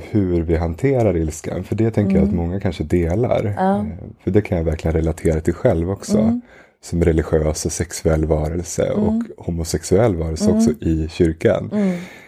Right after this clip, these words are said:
Speaker 1: Där finns det mycket, eh, som handlar mer om så här, vad gör vi när den kommer, tänker jag.
Speaker 2: Mm. Ja.
Speaker 1: Eller
Speaker 2: För
Speaker 1: vill
Speaker 2: mig
Speaker 1: du
Speaker 2: blir det
Speaker 1: säga
Speaker 2: den här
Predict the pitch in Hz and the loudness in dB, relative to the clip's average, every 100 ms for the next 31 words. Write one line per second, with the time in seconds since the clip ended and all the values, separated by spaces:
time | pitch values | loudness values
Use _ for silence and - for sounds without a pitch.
0 | _ _ - - - _ 107 101 110 98 | _ _ -18 -16 -18 _ 0 2 4 2
1 | 82 - 80 80 - - 78 73 - - | 0 0 0 0 -4 0 2 2 -6 -20
2 | _ _ - 82 78 78 87 85 82 80 | _ _ -10 -4 -4 -4 -2 0 2 2
3 | 78 78 80 - 80 82 82 95 107 80 | 0 -2 -4 -4 -2 2 2 4 2 0
4 | 78 80 82 127 120 92 147 - - - | -2 -4 0 0 0 -4 -6 -6 -2 0
5 | 220 233 247 254 _ _ _ _ _ _ | 2 2 2 -2 _ _ _ _ _ _
6 | _ _ _ _ _ _ _ _ 185 202 | _ _ _ _ _ _ _ _ -8 -6
7 | 214 226 _ _ _ _ _ _ _ _ | -6 -10 _ _ _ _ _ _ _ _
8 | _ - 196 202 262 220 214 202 190 185 | _ -2 2 4 4 4 4 2 2 0
9 | 123 | -2